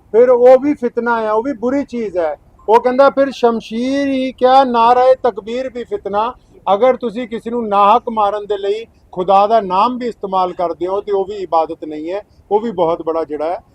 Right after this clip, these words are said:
ਉਹ ਗੁਨਾਹ ਹੈ। ਤੇ ਮੈਂ ਸਮਝਦਾ ਕਿ ਜਿਨ੍ਹਾਂ ਲੋਕਾਂ ਨੇ ਕਾਂਡ ਕੀਤਾ ਹੈ, ਉਹ ਆਪਣੇ ਆਪ ਨੂੰ ਕਹਿ ਤਾਂ ਰਹੇ ਆ ਕਿ ਅਸੀਂ ਮੁਸਲਮਾਨ ਹਾਂ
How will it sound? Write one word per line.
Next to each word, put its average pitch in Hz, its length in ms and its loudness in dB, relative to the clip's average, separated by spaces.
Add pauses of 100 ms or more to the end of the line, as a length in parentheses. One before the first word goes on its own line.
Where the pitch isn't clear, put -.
(140)
ਉਹ 190 140 -2
ਗੁਨਾਹ 165 420 0
ਹੈ। 135 100 -8
ਤੇ 175 140 -8
ਮੈਂ 185 340 -2
ਸਮਝਦਾ 220 640 -2 (320)
ਕਿ 196 80 -6
ਜਿਨ੍ਹਾਂ 202 320 -4
ਲੋਕਾਂ 214 340 -2
ਨੇ 220 260 -8
ਕਾਂਡ 196 300 0
ਕੀਤਾ 220 420 0
ਹੈ, 233 80 -4 (420)
ਉਹ 208 120 4
ਆਪਣੇ 226 360 4
ਆਪ 226 220 2
ਨੂੰ 233 160 -4
ਕਹਿ 226 300 4
ਤਾਂ 240 140 2
ਰਹੇ 233 200 4
ਆ 277 80 6
ਕਿ 254 200 0
ਅਸੀਂ 247 160 -4
ਮੁਸਲਮਾਨ 208 580 -2
ਹਾਂ 196 120 -2